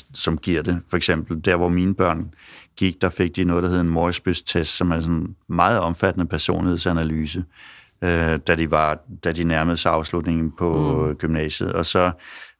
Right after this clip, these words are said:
Speaker 1: øh, og der, og den kom med sådan, øh, s-, dybt, øh, detaljeret <laughs> analyse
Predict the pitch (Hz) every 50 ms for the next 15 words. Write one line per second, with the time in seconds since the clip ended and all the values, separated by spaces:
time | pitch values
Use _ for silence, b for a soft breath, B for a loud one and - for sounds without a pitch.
0 | - 95 87 87 87 85 82 82 82 80 78 78 76 73 - 80 78 - - 78
1 | 76 78 78 - 87 82 76 - 95 87 87 85 90 85 82 82 82 87 90 90
2 | 82 78 76 - - - - - - 80 - - - - - - - - - -
3 | _ _ _ _ _ _ - - 160 196 - - - - - - - - 98 92
4 | 90 87 85 85 85 82 82 80 80 78 78 78 78 78 78 76 78 82 - -
5 | - - - 98 87 90 104 110 107 101 - 151 127 107 98 95 101 104 104 -
6 | 104 92 87